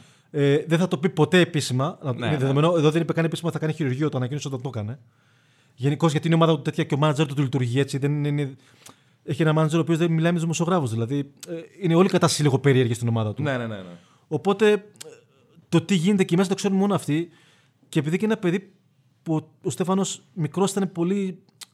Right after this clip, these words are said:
Speaker 1: κλειστός χαρακτήρας και τώρα ξαφνικά που παίρνει τη ζωή του πάνω του με τα λάθη του που κάνει, με... επειδή δεν έχει ζήσει πέρα από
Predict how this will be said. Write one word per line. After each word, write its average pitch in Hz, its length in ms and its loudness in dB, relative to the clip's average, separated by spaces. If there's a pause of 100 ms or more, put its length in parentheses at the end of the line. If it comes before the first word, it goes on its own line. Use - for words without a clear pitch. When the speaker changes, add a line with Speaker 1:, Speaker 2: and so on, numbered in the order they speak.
(420)
Speaker 1:
κλειστός 160 460 -2
χαρακτήρας 147 600 -2 (580)
και - 80 -12
τώρα 175 120 2
ξαφνικά 175 420 0
που 165 360 -6 (840)
παίρνει 175 200 -2
τη 160 80 -6
ζωή 170 140 0
του 165 120 -8
πάνω 160 180 2
του 151 160 -2
με 139 200 -2
τα 147 160 -2
λάθη 160 220 2
του 156 140 -12
που 151 120 -12
κάνει, 156 320 -2
με... 151 160 -4
επειδή 151 440 -8
δεν 185 100 2
έχει 196 160 0
ζήσει 147 460 -4 (1000)
πέρα 170 200 8
από - 280 -2